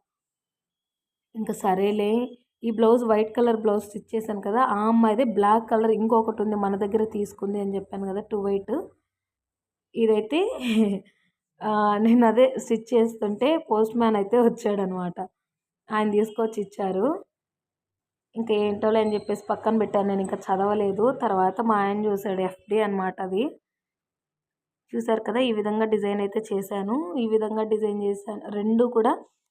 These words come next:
తను అడిగింది, "నాకు పెద్దగా కావాలక్క" అని చెప్పేసి అడిగిందనమాట. ఇంకా సరేలే అని చెప్పేసి స్టిచ్ చేశాను అనమాట. ఆ విధంగా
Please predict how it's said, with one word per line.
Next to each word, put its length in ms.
తను 160
అడిగింది, 360
"నాకు 240
పెద్దగా 480
కావాలక్క" 580
అని 200
చెప్పేసి 480
అడిగిందనమాట. 760
ఇంకా 220
సరేలే 480
అని 160
చెప్పేసి 560
స్టిచ్ 240
చేశాను 360
అనమాట. 340
ఆ 100
విధంగా 440